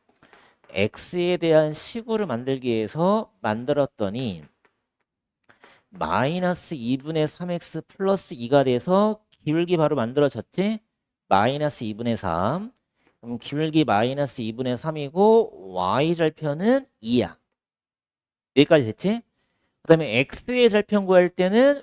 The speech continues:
Y에 영을 대입하면 되니까 Y에 영 대입하면 삼 엑스 마이너스 사는 영이 돼서 삼 엑스는 사, 그럼 X는 삼 분의 사. 이게 X절편이야.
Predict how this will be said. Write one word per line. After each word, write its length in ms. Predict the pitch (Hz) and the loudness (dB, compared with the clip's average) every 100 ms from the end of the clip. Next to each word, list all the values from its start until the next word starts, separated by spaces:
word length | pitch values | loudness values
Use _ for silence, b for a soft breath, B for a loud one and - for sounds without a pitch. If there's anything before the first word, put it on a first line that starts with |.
| _ | _
Y에 680 | 113 120 139 185 202 196 135 | 0 4 4 2 2 0 0
영을 320 | 101 156 185 | 0 0 0
대입하면 460 | 180 175 165 156 135 | 2 0 -2 -8 -4
되니까 520 | 117 113 - 147 131 | -6 -4 -2 0 -2
Y에 640 | 90 104 104 143 175 180 120 | -4 0 2 2 2 0 0
영 220 | 107 147 | -2 -2
대입하면 800 | 165 160 139 120 131 143 98 78 _ _ _ _ _ _ _ _ _ _ _ | -2 -2 -6 -4 0 0 -2 -8 _ _ _ _ _ _ _ _ _ _ _
삼 160 | 220 220 | -4 0
엑스 300 | 226 - 220 | -2 -4 -2
마이너스 560 | 202 190 185 180 175 - | 0 0 0 -2 -2 -6
사는 220 | 151 151 | -6 -2
영이 300 | 104 123 131 | -2 -2 0
돼서 580 | 120 110 160 196 208 - _ _ | -2 0 2 2 2 -4 _ _
삼 140 | - 208 | -6 -2
엑스는 480 | 214 - 202 190 180 | -2 -4 -8 -8 -8
사, 640 | - 107 95 101 165 - _ _ _ _ _ - | -8 -4 0 2 0 -2 _ _ _ _ _ -12
그럼 120 | 120 | -4
X는 760 | 104 110 - 156 160 220 254 240 | -2 -2 -4 -4 0 2 0 -4
삼 500 | - - - 214 208 | -18 -16 -10 -8 -6
분의 300 | 208 196 165 | -4 -2 -2
사. 240 | - - _ _ _ _ _ | -6 -16 _ _ _ _ _
이게 300 | 135 135 120 120 | -2 0 2 2
X절편이야. 880 | - 170 143 110 - 110 82 78 | 0 -4 -2 -4 -2 -4 -6 -16